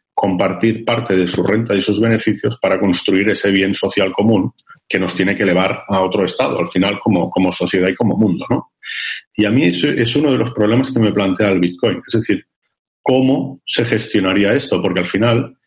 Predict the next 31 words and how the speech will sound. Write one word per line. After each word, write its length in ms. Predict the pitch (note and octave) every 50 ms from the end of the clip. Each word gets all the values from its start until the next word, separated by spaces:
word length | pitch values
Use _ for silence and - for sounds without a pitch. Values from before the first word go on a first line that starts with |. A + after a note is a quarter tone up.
| _ _ _ _ _ _ _ -
no 120 | A2+ A2+
nos 180 | A2+ A2 A2 -
olvidemos 500 | A#2+ A2+ A2+ A2 G2+ G2 A2 C3+ C3 C3+
de 120 | A#2+ A2
que, 300 | A#2 G#2+ G2 F#2+ F#2 F2+ - -
eh, 400 | F#2+ F#2 F2+ F2 F2 E2+ E2+ F2
si 220 | - - - F#2
bien 400 | F#2 G#2+ A2+ G#2+ F#2 F2+ F2+ F#2
Bitcoin 460 | G2 G2 G2+ - - A#2+ A#2 G2 F2+
plantea 580 | F2 G2 F2 F2 F2+ F2+ G#2 G#2+ G#2 F#2 F2+ F2+
el, 160 | F2 F2 F2 F2 -
el 120 | F2+ F2+ G2+
hecho 260 | G#2 G#2 - A#2 A2
de, 300 | G2+ G2 F#2 F2+ - - _ _ - - - - - _ _
de, 580 | - - F#2+ F2+ F2+ F2 F2 F2 E2+ F2 F2 F2
de 220 | F2 F2+ F2+ F2+ F2+
intercambiar 760 | F2+ F2 F2 F#2 F2+ - F#2 F2+ F#2 G2+ A2 A2+ A2 F2+ F2+
valor, 420 | G2 F#2 G2 A#2 A2 G2+ - - - - -
eh, 220 | G2 F#2 F#2 F2+ -
persona 380 | - F2+ F2 - G#2 G2+ G2+
a 60 | F2+
persona 460 | F#2+ F#2 F#2 - B2 B2 A#2 F#2 F2 F2
sin 260 | - - - F#2 F#2
contar 340 | F2+ G2+ F#2 F#2 G2 G2 F#2
con 160 | - F2 F#2
nadie 360 | G2+ A#2 C3 C3 G#2 F2+ F2
y 80 | F2+ F2+
con 160 | - F2 F#2
una 120 | G2 F#2+ F2
claridad 340 | - F#2+ F2+ F#2 F#2+ G2
absoluta 520 | F#2+ - - F2 G2 A2+ A#2+ A#2 F#2 F2